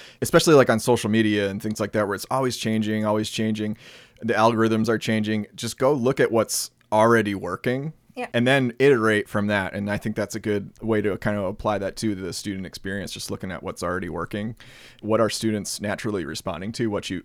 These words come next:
Speaker 1: versus what you assume they would respond to if you were to just make assumptions and then implement, you know, programs. So
Speaker 2: Yeah. And I think what we found is it's not add this specific thing, add this event. You know, um, T C U does a concert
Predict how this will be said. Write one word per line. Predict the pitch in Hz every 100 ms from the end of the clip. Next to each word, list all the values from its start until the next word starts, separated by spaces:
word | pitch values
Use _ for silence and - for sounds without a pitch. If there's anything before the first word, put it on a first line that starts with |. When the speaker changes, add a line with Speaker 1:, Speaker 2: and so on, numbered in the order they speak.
| _
Speaker 1:
versus | 107 110 95 98 101
what | 80
you | 95
assume | 76 - 98 107
they | 107 107 107 -
would | 113 113
respond | 110 120 113 117
to | 117 117
if | 104 104
you | 92
were |
to | 90
just | 85 -
make | 104 -
assumptions | 95 80 - 101 95
and | 92
then | 80 -
implement, | 90 98 95 71 - _ _ _ -
you | 107
know, | 71 85
programs. | 107 92 98 110 - - - - - - -
So | - -
Speaker 2:
Yeah. | 330 254 - - _
And | 269 302
I | 269
think | 269 392
what | 403 277
we |
found | 269 294 302 277
is | 226
it's | 226 220 247
not | 254 269 - _ _ _ - - -
add | 269 277 262
this | 226 269 -
specific | 247 - 247 226 214
thing, | 233 185 240
add | 254 233
this | 262 262
event. | 233 233 170 107 - _ _ -
You | 247
know, | 214 - - -
um, | 247 233 220 208
T | - 330
C | 339 262 269
U | 302 214
does | 202 202 -
a | 214
concert | - 269 277 269 - 113 -